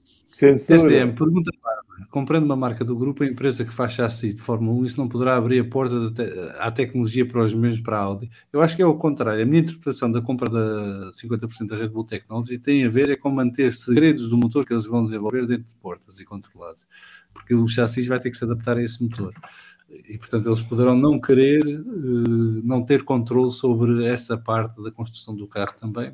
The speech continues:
Speaker 2: porque poderá revelar, eh,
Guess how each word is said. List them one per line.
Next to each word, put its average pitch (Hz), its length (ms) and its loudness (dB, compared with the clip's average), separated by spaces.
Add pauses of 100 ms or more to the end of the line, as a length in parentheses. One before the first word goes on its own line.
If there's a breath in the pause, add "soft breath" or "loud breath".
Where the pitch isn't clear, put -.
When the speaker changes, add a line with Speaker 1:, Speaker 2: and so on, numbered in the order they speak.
Speaker 2:
porque 135 520 -12
poderá 127 720 -4
revelar, 113 580 0 (720 soft breath)
eh, 113 300 0